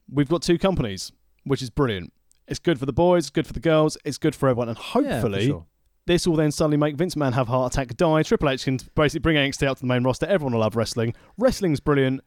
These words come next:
Speaker 2: Yeah.
Speaker 1: I
Speaker 2: Do you
Speaker 1: don't
Speaker 2: get the feeling of, like, whenever we say the whole thing about Vince McMahon fucking off or whatever, like, he's an old man. He could pop his clogs at any moment, and we're gonna feel terrible <laughs> about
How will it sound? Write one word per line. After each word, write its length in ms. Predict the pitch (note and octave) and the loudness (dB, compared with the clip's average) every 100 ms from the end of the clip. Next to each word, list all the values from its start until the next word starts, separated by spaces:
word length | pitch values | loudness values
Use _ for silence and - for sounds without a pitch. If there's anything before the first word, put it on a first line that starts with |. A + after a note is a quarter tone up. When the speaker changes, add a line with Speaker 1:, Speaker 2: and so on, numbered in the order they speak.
| _ | _
Speaker 2:
Yeah. 300 | G#2+ G2 F#2 F#2+ - - _ | -6 -6 -6 -10 -20 -20 _
Speaker 1:
I 60 | G3+ | 0
Speaker 2:
Do 40 | |
you 40 | G#3+ | 2
Speaker 1:
don't 100 | G3 | 2
Speaker 2:
get 80 | A3 | 0
the 100 | A3+ | -2
feeling 440 | B3 A#3+ F#3+ B2+ | 0 0 0 0
of, 260 | A2+ F#2+ - | -4 -4 -4
like, 200 | C3 B2+ | -2 0
whenever 200 | D#3+ D3 | 0 0
we 120 | B2+ | -2
say 260 | - C#3 | 0 0
the 80 | A#2 | 0
whole 140 | A#2 A#2 | 0 -2
thing 140 | C3+ | -2
about 220 | A2+ A2 | -2 -4
Vince 220 | A#2+ A2+ | -4 -8
McMahon 360 | A2+ A2+ G#2 F#2+ | -4 -2 -2 -8
fucking 320 | - G#2 A2 | -6 -6 -4
off 220 | A2 G#2+ A2 | -4 -4 -6
or 40 | |
whatever, 260 | G#2 G2 G2+ | -6 -4 -4
like, 260 | G2+ F#2+ - _ _ _ - | -4 -6 -10 _ _ _ -6
he's 220 | C#4 B3 | -2 0
an 60 | A3+ | 2
old 180 | G#3 | 2
man. 240 | D3 F#3+ B2+ | 2 0 0
He 80 | G3 | -2
could 120 | F#3+ | 0
pop 140 | G3+ | 0
his 100 | F3 | -2
clogs 220 | - F3 D3+ | -2 -2 -2
at 60 | |
any 180 | E3 F3 | -2 0
moment, 320 | D3+ D3+ B2 | 2 2 0
and 100 | A2 | -2
we're 60 | F3+ | 0
gonna 120 | F3+ | 0
feel 120 | - | -2
terrible 440 | C3 - E3+ A#2+ B2 | -2 0 2 2 2
<laughs> 20 | |
about 260 | C3+ - | 0 -4